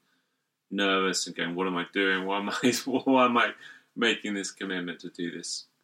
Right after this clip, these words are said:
crazy race and raise the money?" And, and it's the, you know, you put the fundraising target up fifty percent this year,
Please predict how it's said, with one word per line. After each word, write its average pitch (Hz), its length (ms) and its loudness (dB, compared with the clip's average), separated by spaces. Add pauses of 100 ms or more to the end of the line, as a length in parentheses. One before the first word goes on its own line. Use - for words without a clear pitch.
(180)
crazy 87 380 -2
race 85 440 -4
and 85 360 -12
raise 87 240 -2
the 85 80 -14
money?" 85 320 -6
And, 80 160 -18 (260)
and 87 100 -6
it's - 180 -4
the, 87 120 -8 (640)
you 78 120 -12
know, - 60 -10 (180)
you 87 260 -6 (500)
put - 140 -4
the 98 60 -10
fundraising 104 560 4
target 92 280 0
up 90 180 0
fifty 95 240 -10
percent 90 300 -4
this 85 180 -4
year, 90 200 -2